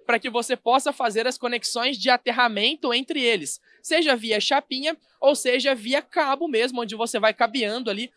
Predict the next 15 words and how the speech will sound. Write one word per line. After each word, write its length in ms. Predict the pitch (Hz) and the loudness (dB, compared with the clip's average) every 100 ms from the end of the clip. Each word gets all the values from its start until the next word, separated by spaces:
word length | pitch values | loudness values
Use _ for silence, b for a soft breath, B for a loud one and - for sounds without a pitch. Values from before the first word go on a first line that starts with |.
| _ | _
os 120 | - 254 | -6 0
módulos. 460 | 226 196 147 143 | 6 6 4 -4
Mas 280 | 202 254 226 | 2 2 2
no 180 | 262 392 | 0 0
próprio 460 | - 254 240 269 | 4 6 6 2
módulo 460 | 254 208 208 247 294 _ _ - | 2 4 2 0 -6 _ _ -6
vem 320 | 233 254 302 | 2 2 2
indicado 600 | 277 302 - 202 220 233 | -4 -4 0 2 2 0
o 80 | 233 | -4
local 480 | 240 226 208 208 247 | -2 -2 2 2 2
onde 180 | 240 226 | -4 -4
você 240 | 220 214 | -4 -2
vai 140 | 202 | -2
colocar 480 | 202 208 202 - 214 | -2 -4 -4 -4 -2
ali 260 | 214 185 | -2 -6